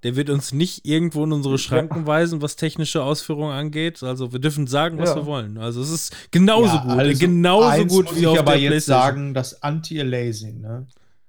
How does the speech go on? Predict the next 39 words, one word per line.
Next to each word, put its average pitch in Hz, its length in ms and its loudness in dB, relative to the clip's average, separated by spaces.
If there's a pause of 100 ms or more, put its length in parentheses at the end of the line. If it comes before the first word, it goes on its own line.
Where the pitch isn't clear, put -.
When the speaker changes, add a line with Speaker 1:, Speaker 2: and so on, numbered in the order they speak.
(180)
Speaker 2:
Ja, 147 200 4
Speaker 3:
Das 147 80 6
Speaker 2:
ja. 151 120 6
Speaker 3:
war 147 100 4
jetzt 165 180 -2
schon 180 100 -2
auf 151 80 0
dem 135 100 -10
P 151 140 0
C 180 320 -2
so 190 300 -4
und 147 240 -6
das 135 140 -2
verstehe - 920 -6
ich - 280 -12
auch 160 240 -2
überhaupt 147 760 -4
nicht, 220 300 -10
dass 170 180 -6
Nvidia 175 680 0
Speaker 2:
<laughs> - 0 -
Speaker 3:
da, 156 600 2 (340)
äh, 160 160 2
das 156 220 0
mit 156 120 0
dem 151 160 0
Chip - 320 -8 (200)
auch 165 320 -6
gar 147 260 2
nicht 196 180 -4
so 165 200 -2
macht, 208 340 -2
ne? 143 220 0
Weil 127 320 2 (840)
das 160 200 0
war 240 180 4
damals 277 460 2
schon 240 240 -2
so 226 540 -4